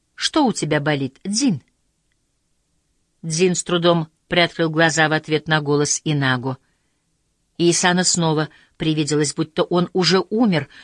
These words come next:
но всё происходящее отражается в его сознании. «Похоже на ветрянку». «Уже и сыпь появилась», — сказал доктор. «Прекрасная сыпь,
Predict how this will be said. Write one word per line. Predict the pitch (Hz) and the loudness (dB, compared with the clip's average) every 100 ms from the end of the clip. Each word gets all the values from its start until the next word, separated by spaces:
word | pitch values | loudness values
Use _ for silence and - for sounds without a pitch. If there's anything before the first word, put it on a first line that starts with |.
| - _ | -20 _
но | - 175 | -2 0
всё | - 202 | 2 0
происходящее | 190 190 - 180 175 220 233 - | 2 0 2 2 2 2 2 2
отражается | 151 151 156 139 185 208 - | 0 2 0 2 0 -2 -6
в | 139 | -4
его | 139 156 | -4 -2
сознании. | - 143 113 123 120 123 123 _ _ _ _ _ _ | 0 -2 -4 -4 -4 -6 -8 _ _ _ _ _ _
«Похоже | - - 311 214 | -2 2 2 4
на | 214 | 2
ветрянку». | 196 165 143 113 92 - - _ _ _ _ _ _ _ | 2 0 -2 -2 -6 -16 -20 _ _ _ _ _ _ _
«Уже | - 139 135 | -8 -4 -2
и | 135 | -2
сыпь | - 180 208 _ | 0 0 0 _
появилась», — | 190 190 180 180 175 - - _ _ | 0 0 2 2 0 -4 -10 _ _
сказал | - - 165 165 | -4 -2 2 2
доктор. | 160 160 151 - 151 _ _ _ _ _ _ _ _ _ _ _ _ _ _ - | 2 -2 -2 -8 -16 _ _ _ _ _ _ _ _ _ _ _ _ _ _ -4
«Прекрасная | 190 190 - 185 220 311 - - 285 285 | 0 0 0 2 4 2 -2 -2 -2 -2
сыпь, | 269 - 175 170 - | -2 -2 -2 -4 -10